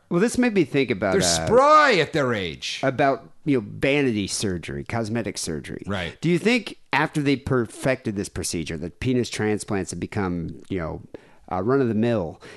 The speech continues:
Speaker 1: do you think people will be like, "Yeah, I feel my penis is kinda small, I wanna get a larger one"? And they'll just, you know, become a vanity procedure. That's gonna cost fifty grand, but hey, who cares? I'll get, like, a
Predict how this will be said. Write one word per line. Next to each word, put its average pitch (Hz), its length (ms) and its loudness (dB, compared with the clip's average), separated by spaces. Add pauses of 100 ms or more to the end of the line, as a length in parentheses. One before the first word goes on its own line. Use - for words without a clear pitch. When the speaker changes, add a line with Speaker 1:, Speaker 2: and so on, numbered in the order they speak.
(140)
Speaker 1:
do 139 60 -4
you 143 80 0
think 180 220 0
people 170 240 -2
will 160 80 0
be 135 160 0
like, 117 320 -4 (600)
"Yeah, 123 120 0
I 135 100 2
feel 151 180 -2
my 135 140 0
penis 123 320 -2
is 113 120 -6
kinda 98 240 -2
small, 110 320 -2
I 110 40 -2
wanna 107 180 -2
get 95 120 -6
a 101 60 -2
larger 107 400 -2
one"? 104 420 -2 (320)
And 127 120 -2
they'll 143 100 2
just, 143 240 -2
you 185 80 0
know, 147 160 0
become 143 280 -2
a 131 40 0
vanity 120 380 2
procedure. 104 640 -4
That's 90 180 -6
gonna 151 120 2
cost 151 280 2
fifty 160 220 -2
grand, 135 380 2
but 117 120 0
hey, 127 300 2
who 127 160 -2
cares? 127 360 2
I'll 95 80 -2
get, 101 180 -4
like, 117 160 -4
a 92 140 -2